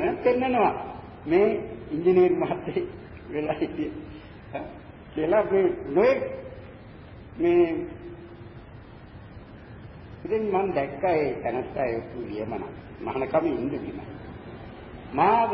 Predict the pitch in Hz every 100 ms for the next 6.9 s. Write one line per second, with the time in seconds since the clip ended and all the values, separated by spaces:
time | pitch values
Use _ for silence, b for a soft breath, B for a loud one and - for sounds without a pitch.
0 | 196 240 - 170 202 240 233 240 226 185
1 | 202 202 190 180 175 165 151 143 - -
2 | - - - - 147 156 143 143 139 131
3 | 120 104 - - - - - - - -
4 | - - - - - 120 151 160 151 196
5 | 247 247 226 196 175 196 180 175 170 151
6 | 143 135 - - 123 113 117 143